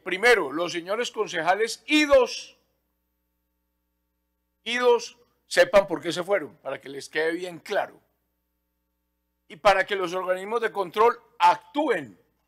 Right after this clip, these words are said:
Y para que la ciudad se entere qué tipo de farsante hay todavía en la ciudad de Medellín hasta el treinta y uno de diciembre. ¿Y por qué? Tiene que haber realmente una auditoría forense,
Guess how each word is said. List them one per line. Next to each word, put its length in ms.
Y 140
para 460
que 140
la 240
ciudad 380
se 180
entere 720
qué 120
tipo 760
de 140
farsante 880
hay 380
todavía 760
en 180
la 120
ciudad 300
de 120
Medellín 640
hasta 280
el 100
treinta 320
y 100
uno 80
de 80
diciembre. 500
¿Y 120
por 280
qué? 420
Tiene 220
que 100
haber 220
realmente 480
una 140
auditoría 560
forense, 600